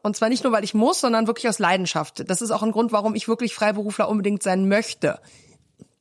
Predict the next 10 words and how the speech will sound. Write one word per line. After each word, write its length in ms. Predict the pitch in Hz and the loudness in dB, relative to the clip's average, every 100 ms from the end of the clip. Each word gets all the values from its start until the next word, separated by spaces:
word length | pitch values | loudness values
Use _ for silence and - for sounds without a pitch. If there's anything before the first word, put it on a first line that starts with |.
| _ _ _ _ | _ _ _ _
Ich 140 | 123 | -6
habe 140 | 208 220 | -2 0
halt 200 | 214 214 | 0 -2
vom 460 | - 220 220 214 - | -2 0 0 -2 -4
irgendwie 540 | - 226 226 220 226 220 | -4 -2 -2 -2 -2 -4
Freizeitpark, 840 | - 220 285 262 240 - 233 220 | -2 -2 0 0 -2 0 -2 0
Walking-Attraktionen, 920 | 196 247 254 208 214 220 214 233 226 214 | 0 2 2 0 0 0 -2 -2 0 0
dann 120 | 202 | 0
Halloween 420 | 220 233 226 226 | 0 0 -2 -4
über 480 | 214 220 202 202 208 | -4 -2 0 2 0